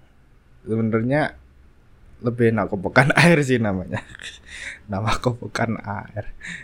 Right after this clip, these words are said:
Seperti kobokan air lah misal. Itu kan, apa,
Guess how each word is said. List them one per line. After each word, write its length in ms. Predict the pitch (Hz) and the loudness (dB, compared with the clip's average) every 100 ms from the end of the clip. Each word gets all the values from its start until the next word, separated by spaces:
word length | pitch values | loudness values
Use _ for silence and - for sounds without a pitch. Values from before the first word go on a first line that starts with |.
| - | -8
Seperti 320 | 131 135 180 | -6 4 4
kobokan 560 | 180 185 160 151 156 151 | 6 6 6 6 6 6
air 160 | 160 | 4
lah 160 | 151 135 | 4 2
misal. 480 | 104 - 92 104 117 - - - - - - - - - - | -2 -2 -2 -2 -4 -12 -20 -20 -20 -20 -20 -20 -20 -12 -10
Itu 160 | - 131 | -6 -4
kan, 400 | - 170 156 135 - - - - | 4 4 4 -2 -8 -20 -20 -10
apa, 560 | - 110 147 151 - - | -8 4 4 4 0 -10